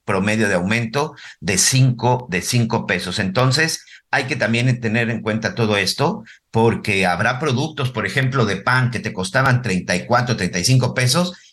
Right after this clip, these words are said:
y se están disparando hasta los cuarenta y cinco pesos, ¿eh, Anita?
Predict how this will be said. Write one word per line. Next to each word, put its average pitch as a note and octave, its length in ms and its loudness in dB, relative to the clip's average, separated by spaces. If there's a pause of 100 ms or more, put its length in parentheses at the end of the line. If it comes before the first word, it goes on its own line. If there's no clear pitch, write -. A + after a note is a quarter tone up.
y G#2 120 -4
se F#2+ 80 0
están A#2 220 0
disparando D3+ 500 0
hasta B2 200 0
los F#2 180 -2
cuarenta F#2 340 0
y F2 60 2
cinco B2 400 4
pesos, B2+ 400 0
¿eh, A#2+ 160 4
Anita? B2 480 0